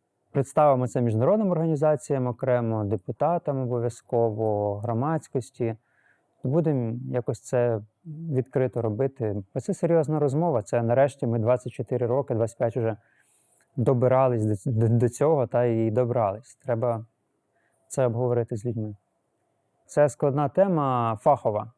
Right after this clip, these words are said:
Да? Фахівців я запрошую на ці обговорення,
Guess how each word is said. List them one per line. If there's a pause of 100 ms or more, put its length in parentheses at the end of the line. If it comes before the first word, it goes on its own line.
(120)
Да? (360)
Фахівців
я
запрошую
на
ці
обговорення,